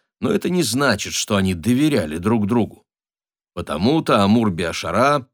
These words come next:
и вел все подсчеты в уме, не заботясь о том, чтобы привести документы в порядок. В конце концов,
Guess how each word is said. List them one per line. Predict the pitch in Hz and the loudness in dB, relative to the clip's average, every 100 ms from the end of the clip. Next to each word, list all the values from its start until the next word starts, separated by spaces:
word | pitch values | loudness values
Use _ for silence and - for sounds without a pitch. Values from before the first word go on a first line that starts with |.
| _ _ | _ _
и | 156 | -2
вел | 160 135 101 | 2 2 2
все | - 110 | 0 -2
подсчеты | 92 98 85 - 117 104 101 | -2 -4 -4 -4 0 0 -2
в | 85 85 | -4 -2
уме, | 87 139 127 - _ _ - | 0 0 -2 -8 _ _ -2
не | 110 | 0
заботясь | 107 127 143 147 107 - | 4 2 2 -2 -2 -2
о | 107 | -2
том, | 127 151 | 0 -2
чтобы | 123 - 117 107 | -2 -2 0 0
привести | 107 110 113 - 131 | 2 0 0 -2 -2
документы | 104 98 98 101 98 87 101 | -2 -2 0 0 0 -2 -6
в | - | -6
порядок. | 98 90 80 71 - _ _ _ _ _ _ | -4 -2 -2 -6 -12 _ _ _ _ _ _
В | _ | _
конце | 87 87 - 87 | -6 -4 -4 -6
концов, | 73 78 120 120 - | -8 -4 -2 -2 -4